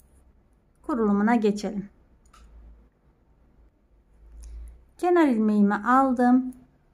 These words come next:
ve kenar ilmeğimden sonra diğer ilmeklerimi bu şekilde ters örüyorum. Örgümün arka yüzündeyim. Siz yapmak istediğiniz lastik modelini uyguladıktan sonra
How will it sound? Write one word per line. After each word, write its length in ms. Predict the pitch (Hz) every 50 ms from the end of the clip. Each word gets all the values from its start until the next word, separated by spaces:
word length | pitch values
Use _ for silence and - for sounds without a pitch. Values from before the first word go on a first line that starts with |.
| - 247
ve 160 | 247 254 254
kenar 320 | 254 285 285 294 311 302
ilmeğimden 680 | 269 240 226 220 214 208 208 208 202 196 190 202 202 202
sonra 760 | 202 208 - 269 262 254 240 214 196 202 202 202 220 214 - - _ _ _ -
diğer 240 | 311 311 294 277 226
ilmeklerimi 1080 | - 247 220 226 220 214 208 208 208 208 202 196 196 196 190 190 196 220 262 - - _ _ _ _ _ _ _ _ _ -
bu 80 | 339 302
şekilde 540 | - - 208 208 208 208 202 202 233 233 233
ters 360 | - 220 202 190 190 - 208
örüyorum. 360 | 185 185 190 190 190 208 208
Örgümün 500 | 233 254 277 294 262 254 277 254 226 208
arka 380 | 208 208 208 208 208 208 - 254
yüzündeyim. 840 | 269 269 254 254 254 247 226 208 196 190 185 190 208 269 - - - - - - - - - _ _ _
Siz 220 | - - 339 311 285
yapmak 360 | 285 277 269 262 285 330 320
istediğiniz 560 | 320 - - - 240 208 214 220 214 208 208 254
lastik 360 | 262 254 254 - 254 - -
modelini 400 | 233 220 214 214 208 208 208 208
uyguladıktan 840 | 208 247 254 254 247 254 233 214 196 208 202 208 - 208 196 196
sonra 680 | 196 196 - 247 254 247 233 202 196 196 196 202 214